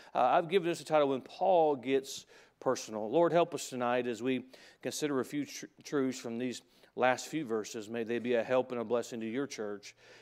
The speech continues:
We ask this in Jesus' name. Amen. Uh, recently,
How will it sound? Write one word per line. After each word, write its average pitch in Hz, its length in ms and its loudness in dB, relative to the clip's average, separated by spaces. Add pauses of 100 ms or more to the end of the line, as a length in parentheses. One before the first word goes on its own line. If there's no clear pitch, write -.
(120)
We 113 160 2
ask 113 160 4
this 120 220 -4
in 113 100 -6
Jesus' 107 440 -8
name. 113 440 -6 (580)
Amen. 113 580 -2 (540)
Uh, 113 280 6 (1000)
recently, 131 880 2